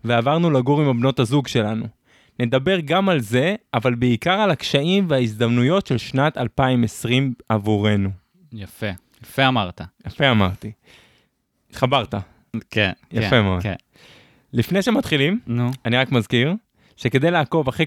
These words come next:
Speaker 1: כל פרק חדש שיוצא, רצוי ומומלץ מאוד לעקוב אחרי עמוד הפייסבוק שלנו. אה, נקרא חברים של משיח,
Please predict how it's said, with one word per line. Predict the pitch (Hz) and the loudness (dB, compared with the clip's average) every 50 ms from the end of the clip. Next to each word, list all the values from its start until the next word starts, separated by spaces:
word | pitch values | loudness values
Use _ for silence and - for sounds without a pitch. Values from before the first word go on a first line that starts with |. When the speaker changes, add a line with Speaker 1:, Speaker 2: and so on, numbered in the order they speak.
| - - | -4 -2
Speaker 1:
כל | - 202 208 180 | -2 -2 -2 0
פרק | - 175 156 143 - | -2 -2 -2 -2 0
חדש | 139 131 135 127 - | 0 2 2 0 0
שיוצא, | - 120 107 - - 143 156 180 - _ _ _ _ _ _ _ _ _ _ _ _ - | 0 -2 -2 0 0 0 0 -2 -4 _ _ _ _ _ _ _ _ _ _ _ _ -4
רצוי | 113 117 - - 233 254 247 175 | -4 -2 0 0 0 0 0 0
ומומלץ | 151 143 131 135 131 127 131 143 156 147 - - - | 0 2 2 2 2 2 2 2 0 0 -2 -2 -2
מאוד | 117 - - 156 196 226 214 220 - - - | -2 0 0 0 0 0 0 -2 -6 -6 -4
לעקוב | 127 123 120 110 113 - - 190 208 165 | -2 0 0 0 0 0 0 0 0 0
אחרי | 147 - - 151 151 | -2 -4 -2 0 0
עמוד | 156 143 143 151 156 139 | 2 2 0 0 -2 -2
הפייסבוק | 127 - - - 175 185 160 151 127 113 - | -2 -4 0 0 0 0 0 0 -4 -4 -2
שלנו. | - 113 101 104 104 113 113 107 - _ _ _ _ _ _ _ _ _ _ - | 0 -2 0 -2 -2 -4 -6 -8 -10 _ _ _ _ _ _ _ _ _ _ 0
אה, | 117 117 117 117 | 2 2 2 2
נקרא | 113 120 120 156 156 147 | 2 0 2 2 0 0
חברים | - 147 131 139 147 139 | 0 0 2 2 2 2
של | - 151 123 | 2 2 2
משיח, | 117 113 - - 135 151 180 202 - | 2 0 0 0 0 0 0 0 -4